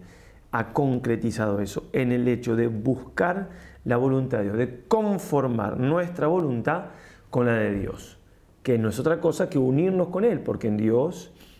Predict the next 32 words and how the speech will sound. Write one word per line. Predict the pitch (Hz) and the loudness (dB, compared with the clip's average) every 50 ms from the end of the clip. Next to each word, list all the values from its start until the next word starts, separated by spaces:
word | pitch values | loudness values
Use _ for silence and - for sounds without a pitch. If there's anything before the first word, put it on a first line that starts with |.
| - - | -10 -4
no | 117 117 107 107 107 107 | -2 0 2 2 0 0
se | - 156 | 0 0
distingue | 160 143 135 - - - 104 101 101 101 117 - | 0 0 0 -2 -4 -4 -2 -2 -2 -4 -6 -8
su | - - - 143 | -8 -6 -6 -6
ser | 143 - - 95 95 92 - - - - - - - - - | -6 -4 -6 -6 -6 -6 -10 -12 -16 -20 -20 -20 -20 -16 -8
de | - 113 107 | -6 -4 -4
su | 92 - - 113 | -4 -4 -4 -2
voluntad. | 104 107 110 98 98 92 90 90 92 - - - - - - - _ - - - - - - - - - - - - - - - - - - | 0 0 0 -2 -2 -4 -6 -6 -8 -10 -12 -14 -14 -16 -20 -20 _ -20 -20 -20 -20 -20 -20 -20 -20 -20 -20 -20 -20 -20 -20 -20 -20 -14 -6
Vamos | - - 151 156 156 143 | -2 -2 0 0 0 0
a | 127 | 0
citar | 110 127 123 143 127 | 0 0 0 0 0
algunas, | 123 120 120 117 110 101 - - 285 277 - - | 0 0 0 -2 -4 -4 -8 -12 -14 -16 -16 -12
algunos | - 110 113 117 113 104 | -10 -6 -4 -4 -2 0
santos, | - 220 214 226 220 208 - 170 | 0 0 0 0 -2 -2 -2 -2
como | - 127 117 113 | -2 -2 -4 -2
siempre | - - 147 139 123 127 | -2 -2 -2 0 0 -2
hacemos, | 120 - 196 190 190 185 170 | -2 -2 0 0 0 0 -2
que | - | -2
son | 123 127 131 | -2 -2 0
nuestro | 123 113 120 - 135 | 0 0 -2 -2 -2
modelo | 123 120 117 131 151 165 165 156 151 - | 0 0 2 2 2 2 2 0 0 -2
concreto | - 117 110 113 107 156 165 165 151 135 | -2 -4 -4 0 0 2 2 2 0 -2
a | 117 | -4
seguir | 107 120 117 123 143 156 160 160 156 | -2 0 0 2 4 4 2 2 0
para | 160 110 110 | -2 -2 -2
imitar | 110 110 110 110 131 120 | 0 -2 0 0 0 0
más | 127 127 123 - | 0 -2 -2 -4
al | 120 113 | -4 -4
Señor. | - - 123 123 139 151 156 160 156 151 156 - - - - - - - - - - - - | -4 -4 0 0 2 2 2 2 0 -2 -8 -12 -18 -20 -20 -20 -20 -20 -20 -20 -20 -12 -4
San | - 196 190 | -2 0 0
Alberto | 185 185 185 190 185 185 185 175 | 2 2 2 0 0 0 0 0
Hurtado. | 156 147 143 - - 104 - - - | 0 0 -2 -4 -4 -6 -6 -8 -14